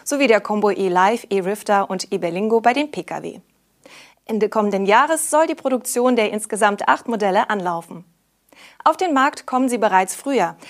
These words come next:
Derzeit werden sie allerdings im spanischen Werk Vigo gebaut. Für die P-K-W-Modelle wurden erst kürzlich die Preise genannt und die Auslieferungen sollen im Herbst starten.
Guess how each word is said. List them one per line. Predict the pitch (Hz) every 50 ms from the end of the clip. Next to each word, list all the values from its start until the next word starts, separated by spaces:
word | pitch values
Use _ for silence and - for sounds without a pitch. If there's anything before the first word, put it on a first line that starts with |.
| - - - -
Derzeit | 202 208 208 226 214 208 -
werden | 208 202 202 208 202
sie | 202 233
allerdings | - 269 269 269 247 285 302 294 -
im | - 247
spanischen | 240 - - 202 190 185 190 185 - 202 196
Werk | 190 190 196 - -
Vigo | 262 254 220 190
gebaut. | 165 175 - 170 156 - - - - _ _ _ _ _ _ - - - - _ _
Für | - 220
die | 190 202
P-K-W-Modelle | 196 208 214 214 220 196 185 190 180 180 180 160 302 285 277 294 226
wurden | 220 247 254 233 226
erst | - 180 175 - - - -
kürzlich | - 254 277 269 - - 240 214
die | - 254
Preise | 254 - - 254 262 269 262
genannt | 240 240 233 240 247 240 - - - - - - -
und | - 285 247
die | 254 -
Auslieferungen | - 226 247 - - 240 226 - 214 208 214 214 220 214
sollen | 180 190 180 185 180 190
im | - 240 240
Herbst | 208 180 185 170 - - - -
starten. | - - 175 160 160 160 - 175 165